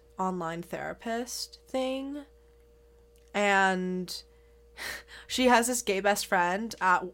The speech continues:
her gay workplace friend whom she has a standing lunch date with at, uh, on Mondays,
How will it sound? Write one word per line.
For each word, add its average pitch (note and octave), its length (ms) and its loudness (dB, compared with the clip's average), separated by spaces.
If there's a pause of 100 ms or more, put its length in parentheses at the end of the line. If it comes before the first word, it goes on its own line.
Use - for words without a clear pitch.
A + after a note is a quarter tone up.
her A#3 160 2
gay G3 300 2
workplace F#3 600 -2
friend B3 480 0 (240)
whom G3+ 480 -2 (340)
she - 160 -2
has A3 100 2
a G#3 60 -2
standing F#3 440 -2
lunch E3 280 -6
date A3 300 -4
with A#3+ 460 -4 (500)
at, F3 640 0 (800)
uh, F#3+ 300 4
on F#3+ 220 -2
Mondays, A3 920 0